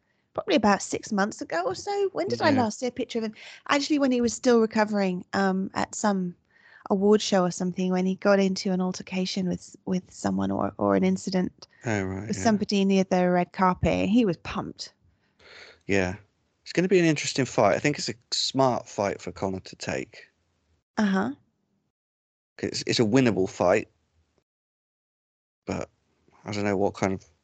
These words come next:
Speaker 2: condition he'll be in.
Speaker 1: It's been a long time, hasn't it? How long will it have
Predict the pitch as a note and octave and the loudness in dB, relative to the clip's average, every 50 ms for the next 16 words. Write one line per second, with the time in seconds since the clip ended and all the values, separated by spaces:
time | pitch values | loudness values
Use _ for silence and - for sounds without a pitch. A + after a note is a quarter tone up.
0 | _ - - G2 G#2 F#2+ G#2+ G2 - G2 F2+ F2 F2+ - G#2 G2 F2 E2 E2 G2+ | _ -16 -10 -10 -4 -4 -4 -4 -2 -4 -4 -4 -2 0 2 2 2 2 0 -4
1 | A2 - _ _ _ _ _ _ _ _ _ _ _ _ _ _ _ _ _ _ | -8 -14 _ _ _ _ _ _ _ _ _ _ _ _ _ _ _ _ _ _
2 | _ _ _ _ _ _ _ _ _ _ _ _ _ _ _ _ - - - - | _ _ _ _ _ _ _ _ _ _ _ _ _ _ _ _ -16 -10 0 2
3 | C4 D#4 E4+ C#4+ A#3 F#3+ F3 F3 F#3 G3 G#3+ A3+ A#3+ B3 B3 A#3 A3 G#3+ G#3+ - | 4 6 6 6 6 4 2 0 0 0 0 0 0 -2 -2 -4 -4 -6 -6 -6
4 | G#3+ A3 G#3 F#3+ F3 F3 F3+ G#3 A3 - A3+ - - G#3 C4 D#4 F4+ F#4+ F4+ E4+ | -4 -4 -2 -2 -2 -2 -2 -2 -2 0 -2 -2 0 0 0 2 2 4 4 4
5 | D4+ C#4 C#4+ C4 C4+ B3+ - - A#3 A3+ - | 4 4 4 4 4 2 0 -2 -4 -4 -4